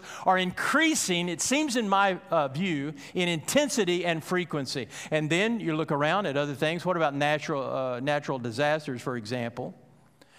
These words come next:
I have personally become convinced in climate change. In fact, the climate today is a lot different than it was just yesterday.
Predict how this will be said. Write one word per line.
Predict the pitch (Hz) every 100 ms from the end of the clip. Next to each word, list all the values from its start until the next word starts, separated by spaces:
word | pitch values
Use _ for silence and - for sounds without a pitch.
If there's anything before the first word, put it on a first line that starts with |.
| - -
I | - 135
have | 190 151 -
personally | 180 196 185
become | 147 123 151
convinced | 131 143 120 135 143
in | 135
climate | 117 147 147 143 -
change. | - 135 151 139
In | 120
fact, | 139 139
the |
climate | 127 151 156 151
today | 147 131 160
is | 175
a | 135
lot | 135 135
different | 143 143 135
than | 139
it | 139
was | 143 147
just | 127 156
yesterday. | 160 170 - 120 98 -